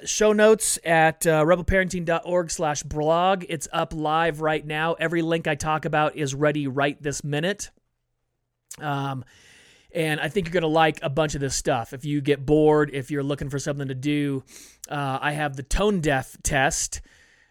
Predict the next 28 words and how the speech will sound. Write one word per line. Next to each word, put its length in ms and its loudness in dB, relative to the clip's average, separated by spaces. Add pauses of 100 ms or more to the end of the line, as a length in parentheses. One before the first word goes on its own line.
uh, 320 -8
which, 480 -6
um, 500 -12 (1300)
I, 240 -2 (340)
I 120 -4
really 420 -2
wanted 460 -2
Laura 260 -2
to 80 -2
take, 500 -4 (120)
but 120 -4
I 60 0
didn't 200 -4
wanna 220 -4
ask 360 -6
her 100 2
if 80 0
she 160 -4
would 160 4
take 260 0
it, 280 -4 (520)
uh, 140 -2
because 320 -6
I'm 180 -2
certainly 480 -4
not 380 -4
tone 300 2
deaf. 440 0